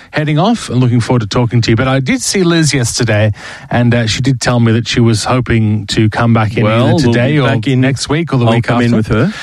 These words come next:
Speaker 2: That'll be
Speaker 1: And she
Speaker 2: great.
Speaker 1: said she thinks that maybe you know more about the panel than she does now, because
Speaker 2: I doubt
Speaker 1: when
Speaker 2: it.
Speaker 1: she last did it. There, there's been a few button changes since then.
Speaker 2: Has there?
Speaker 1: Um, so, you know, good luck. Um, have a good couple of weeks. Get some more interesting
Speaker 2: Good on
Speaker 1: guests
Speaker 2: you,
Speaker 1: on, and
Speaker 2: Mitch.
Speaker 1: we'll
Speaker 2: We'll
Speaker 1: talk
Speaker 2: hear
Speaker 1: to you in December.
Speaker 2: We'll see you on
Speaker 1: And,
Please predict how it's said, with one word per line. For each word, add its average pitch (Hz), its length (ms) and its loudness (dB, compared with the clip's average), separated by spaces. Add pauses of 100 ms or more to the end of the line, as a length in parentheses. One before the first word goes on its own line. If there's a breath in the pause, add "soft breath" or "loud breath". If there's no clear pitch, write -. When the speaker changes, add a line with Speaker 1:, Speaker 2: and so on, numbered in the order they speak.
Speaker 2:
That'll 110 80 0
be 117 60 2
Speaker 1:
And 139 180 0
she 123 60 0
Speaker 2:
great. 139 120 0
Speaker 1:
said 135 240 -2
she - 200 -2
thinks 127 300 -2
that 139 60 0
maybe 120 220 0
you 123 180 2
know 117 220 2
more 117 220 4
about 110 220 -2
the - 80 -14
panel 120 300 0
than 110 160 2
she 131 220 0
does 104 320 -2
now, 104 240 0
because 104 460 0
Speaker 2:
I 104 140 2
doubt 107 200 0
Speaker 1:
when 127 100 0
Speaker 2:
it. 123 60 -4
Speaker 1:
she 139 140 0
last 117 300 0
did 127 100 -2
it. 123 160 -2
There, 131 140 -2
there's 139 240 0
been 190 180 0
a 156 40 2
few 160 160 -2
button 135 320 0
changes 107 440 0
since 104 260 -4
then. - 120 0
Speaker 2:
Has 143 160 -2
there? 110 280 -6 (600 loud breath)
Speaker 1:
Um, 113 360 2
so, 117 580 -2
you 127 140 -2
know, 92 140 -4
good 160 220 -2
luck. 135 240 0 (100)
Um, 123 140 0
have 139 180 0
a 151 60 0
good 127 220 0
couple 120 280 -2
of 117 80 2
weeks. 131 300 -2
Get 131 180 -4
some - 180 0
more 120 140 4
interesting 117 400 0
Speaker 2:
Good 131 100 2
on 123 60 0
Speaker 1:
guests 117 140 0
Speaker 2:
you, 135 60 2
Speaker 1:
on, 127 100 2
and - 60 0
Speaker 2:
Mitch. 120 40 2
Speaker 1:
we'll 117 100 2
Speaker 2:
We'll 120 60 0
Speaker 1:
talk 135 160 0
Speaker 2:
hear 131 80 -6
Speaker 1:
to 131 80 0
you 123 40 4
in 117 60 2
December. 113 540 0
Speaker 2:
We'll 117 180 -2
see 131 160 -4
you 123 100 2
on 113 100 0
Speaker 1:
And, 110 40 -6